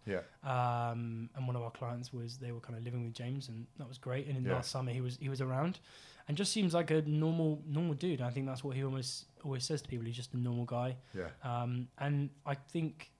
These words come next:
Speaker 2: there's a lot to be said about someone who probably hasn't, had probably been offered a few opportunities in brand deals and stuff, and always just stu-, stood true to what he believes in and,
Speaker 1: Yeah.
Speaker 2: and keep on pushing it. I think, out of respect, that,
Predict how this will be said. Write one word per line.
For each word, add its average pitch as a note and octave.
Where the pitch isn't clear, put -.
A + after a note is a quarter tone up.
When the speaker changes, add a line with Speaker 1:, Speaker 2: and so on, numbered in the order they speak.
Speaker 2:
there's C#3+
a D3+
lot D3
to -
be D3
said D3+
about A#2+
someone C3
who B2
probably C3
hasn't, B2+
had C#3+
probably C#3
been C3+
offered C#3
a B2+
few B2
opportunities B2+
in A#2+
brand B2+
deals A#2+
and A#2
stuff, B2
and B2
always A#2+
just B2
stu-, -
stood -
true C3+
to B2+
what A#2+
he A#2+
believes B2+
in B2
and, A#2+
Speaker 1:
Yeah. E2
Speaker 2:
and C3
keep C3
on B2
pushing C#3+
it. A#2
I A#2+
think, B2+
out C3+
of B2
respect, B2
that, B2